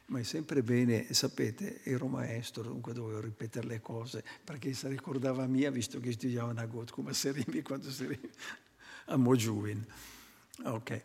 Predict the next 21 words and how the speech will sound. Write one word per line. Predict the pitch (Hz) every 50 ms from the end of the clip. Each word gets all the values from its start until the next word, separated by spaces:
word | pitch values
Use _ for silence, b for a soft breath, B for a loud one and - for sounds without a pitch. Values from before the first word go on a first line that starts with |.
| B B B B B B B B
e | - 175 151
allora, | 170 185 180 170 151 127 120 135 156 180 240 - - - - - - - - - _ _ _ _ - - -
scusate | - - - 202 165 135 131 120 113 101 123
per | 110 - 120
quelli | 110 - - 120 120 120
che | 117 -
non | 120 120 117
capiscono | - - 113 - 131 123 117 - 123 123 123
l'italiano, | 117 117 120 - - 113 107 107 101 104 110 117
ma | 110 107 113
non | 117 113 104 98
è | 95
così | - - 101 95 95 90
grave. | 92 92 87 98 110 - B B B B B B B B B B - - _ - -
Ok, | 143 135 120 117 - - 151 127 143 127 B B B B B B B B
<laughs> | B B B B B - - - -
dopo | - 196 151 131 131 170
farò | 147 - 180 135 135 127
la | 123 139
traduzione. | 123 117 101 104 - - 202 190 - - - 160 - - - - - -
<laughs> | - - - - 571 370 - - - 359